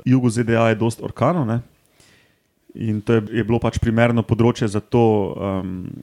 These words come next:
raziskovati in so ugotovili, da ko gre en orkan mimo enega področja, kjer ti pajki živijo, ne, eh, petindvajset procentov kolonij propade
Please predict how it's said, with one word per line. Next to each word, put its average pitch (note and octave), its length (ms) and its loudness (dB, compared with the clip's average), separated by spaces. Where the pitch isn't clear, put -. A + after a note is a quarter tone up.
raziskovati A2+ 640 2
in D3+ 80 0
so C#3 300 0
ugotovili, A#2+ 520 -2
da A2+ 320 0
ko - 160 -12
gre B2+ 200 2
en C3 180 -2
orkan B2 460 -2
mimo C3 360 2
enega A2+ 240 0
področja, D3+ 480 -2
kjer B2+ 180 -2
ti - 120 -12
pajki A#2+ 320 -2
živijo, A2 400 0
ne, C3 180 0
eh, G#2+ 140 2
petindvajset C#3+ 640 0
procentov C3+ 440 0
kolonij A#2+ 420 4
propade G2+ 560 2